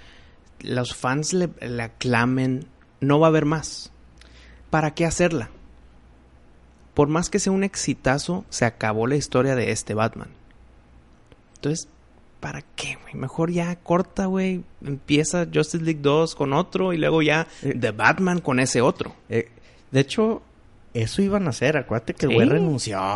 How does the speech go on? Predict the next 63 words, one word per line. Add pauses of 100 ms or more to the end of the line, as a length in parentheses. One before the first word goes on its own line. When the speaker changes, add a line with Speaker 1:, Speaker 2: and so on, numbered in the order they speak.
(140)
Speaker 2:
y
que
ya
no
iba
a
ser
Batman
Speaker 1:
No,
Speaker 2:
y
Speaker 1:
es
que
Speaker 2:
no.
Speaker 1:
renunció
a
ser
director
de
la
película.
Speaker 2:
Bueno,
pero
ahí
como
que
también
ya
había
rumores
que
igual
y
también
ya
no
iba
a
ser
el
personaje,
Speaker 1:
Sí,
sí
hubo
Speaker 2:
porque,
Speaker 1:
rumores. (140)
Speaker 2:
porque
como
que
ahí
no
le
gustó
cómo
se
manejaron
las
Speaker 1:
Ujú.
Speaker 2:
cosas. (440)
No
sé
si
por
temas